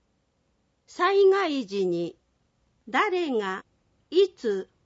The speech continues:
どこで、何をするのかを地域で確認して、避難場所の確認や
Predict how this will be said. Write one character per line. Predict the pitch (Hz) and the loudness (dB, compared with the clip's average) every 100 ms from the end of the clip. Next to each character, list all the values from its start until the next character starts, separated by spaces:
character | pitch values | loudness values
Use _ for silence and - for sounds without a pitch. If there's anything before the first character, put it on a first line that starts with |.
| _ _ - | _ _ -14
ど | 226 415 | -2 0
こ | 466 311 247 | 0 -2 -4
で、 | 196 185 180 _ _ _ _ - | -2 -6 -6 _ _ _ _ -8
何 | 254 427 403 349 | -2 4 6 6
を | 233 254 | 2 -2
す | 254 247 | -6 -4
る | 269 | -2
の | 220 190 | -4 -6
か | - 180 175 _ _ _ _ _ _ | -8 -10 -10 _ _ _ _ _ _
を | 208 208 - _ _ _ _ | -4 -2 -4 _ _ _ _
地 | - 427 370 | 4 6 6
域 | - 226 | 2 -2
で | 214 | -2
確 | 190 262 262 277 | -2 -6 -6 -4
認 | 269 247 247 | -2 -2 -4
し | - 214 | -4 -8
て、 | - 190 185 _ _ _ _ _ | -6 -8 -8 _ _ _ _ _
避 | 311 320 | 0 2
難 | 403 370 349 | 6 6 4
場 | 349 | 2
所 | 330 | -4
の | 277 254 | -4 -4
確 | 254 220 - | -4 -8 -6
認 | 294 285 269 240 | -4 -4 -4 -4
や | 220 208 | -4 -6